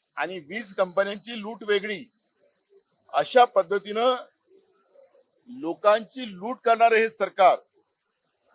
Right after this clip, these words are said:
या महाराष्ट्रामध्ये महायुतीच्या रूपानं आपण पाहतोय. बेरोजगारीचा तर प्रश्न अजून भयानक आहे.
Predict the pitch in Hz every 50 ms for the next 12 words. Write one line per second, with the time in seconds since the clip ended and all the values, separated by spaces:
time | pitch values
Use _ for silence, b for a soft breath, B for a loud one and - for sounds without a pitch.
0 | _ _ _ 131 175 196 196 185 175 170 175 185 196 196 185 - 196 190 185 185
1 | 180 170 190 190 175 147 - _ _ _ _ _ _ _ - 135 156 180 190 185
2 | - 175 170 - 180 180 170 165 - - 170 170 170 160 151 - 160 160 156 160
3 | 147 147 - - 175 160 127 - - _ _ _ _ _ _ _ _ _ _ _
4 | _ _ _ _ _ _ _ _ _ - 165 190 196 202 202 190 175 190 202 196
5 | 202 202 196 214 196 - 202 - 196 190 - - 202 196 185 190 214 220 190 196
6 | 208 208 208 202 190 - - 113 -